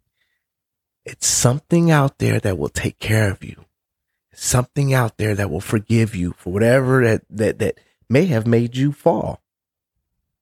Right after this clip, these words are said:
You have to know that. You have faith and you get up and you can't be stopped. That's a fact. That is a fact.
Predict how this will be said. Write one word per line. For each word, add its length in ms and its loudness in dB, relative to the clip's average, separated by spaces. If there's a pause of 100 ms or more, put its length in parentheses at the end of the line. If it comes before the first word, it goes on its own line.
(1600)
You 200 2
have 240 -2
to 80 -6
know 240 2
that. 260 -6 (580)
You 100 -8
have 380 -8
faith 440 0 (1400)
and 140 0
you 100 -2
get 180 2
up 260 0 (680)
and 120 0
you 80 0
can't 280 -2
be 80 0
stopped. 480 -6 (800)
That's 180 -6
a 60 -10
fact. 560 -4 (1600)
That 300 2
is 200 0
a 100 -2
fact. 720 -4